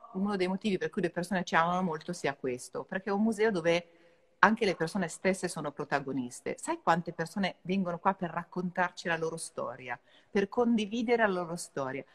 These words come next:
Ma sai quanti regali ci portano? Ma ci portano, eh, pensa a questo signore che è recentemente scomparso, eh, i suoi eredi ci hanno donato la sua collezione di macchinine Alfa Romeo,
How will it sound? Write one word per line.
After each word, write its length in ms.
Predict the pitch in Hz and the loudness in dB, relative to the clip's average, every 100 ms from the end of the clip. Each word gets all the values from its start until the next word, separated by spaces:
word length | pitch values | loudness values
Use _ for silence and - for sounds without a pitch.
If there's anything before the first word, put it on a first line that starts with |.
| _ | _
Ma 100 | - | 0
sai 200 | 247 403 440 | 2 2 4
quanti 400 | 277 285 277 285 | 4 4 2 0
regali 380 | 254 269 285 - | 4 4 4 2
ci 160 | - | -10
portano? 680 | 277 - - - 180 170 175 _ _ _ | 0 0 -2 -6 -6 -4 -8 _ _ _
Ma 140 | - 277 | -4 -4
ci 140 | 294 | -2
portano, 640 | - 427 440 262 220 208 196 - - | 2 2 4 4 6 4 0 -18 -18
eh, 500 | - 196 180 170 151 - 220 - - | 2 4 6 2 -4 -6 -6 -6 -18
pensa 260 | - 262 190 | 2 2 4
a 20 | |
questo 240 | 180 202 240 | 0 -4 -4
signore 600 | - 226 233 247 277 330 - - _ _ _ _ _ - | 2 4 6 4 2 0 -8 -20 _ _ _ _ _ -12
che 340 | - 156 151 - | 0 2 2 -2
è 120 | 143 | -4
recentemente 680 | 170 - 170 180 185 196 170 | -4 -2 -2 0 0 0 -2
scomparso, 880 | - 202 208 208 196 196 - 285 285 - - _ | -2 0 2 2 2 2 -2 -8 -8 -16 -20 _
eh, 480 | 165 160 151 151 147 | -4 -2 -4 -6 -8
i 80 | |
suoi 280 | 185 220 214 | -2 2 4
eredi 300 | 240 233 240 | 4 2 0
ci 100 | 285 | -2
hanno 160 | 185 170 | -2 0
donato 400 | 185 202 190 - | 0 2 2 2
la 80 | 196 | 0
sua 180 | - 175 | 0 0
collezione 480 | 185 190 - 196 | 2 0 0 0
di 80 | 220 | 2
macchinine 480 | 170 156 - 156 147 | 2 -2 -4 -4 -4
Alfa 220 | 143 - | -6 -10
Romeo, 460 | - 135 135 147 | -12 -10 -8 -8